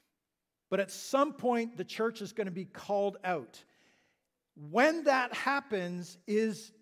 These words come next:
is the big question mark of these three systems, okay? When is the church being called out of the world? Is it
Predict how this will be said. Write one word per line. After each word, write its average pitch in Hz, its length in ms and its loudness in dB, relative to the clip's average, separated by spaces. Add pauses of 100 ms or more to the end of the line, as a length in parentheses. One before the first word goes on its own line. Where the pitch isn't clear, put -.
(720)
is 226 320 2
the 208 100 -6
big 202 280 4
question 247 500 -2
mark 170 420 -2 (1120)
of 151 160 -4
these 180 220 -6
three 175 240 -8
systems, 139 720 -12 (520)
okay? 185 260 -6 (400)
When 190 360 0
is 247 140 -4
the 254 100 -8
church 196 440 -4
being 170 280 -4
called 180 440 -4
out 175 160 -2
of 147 100 -10
the 165 80 -8
world? 147 400 -8 (640)
Is 175 200 -2
it 185 160 0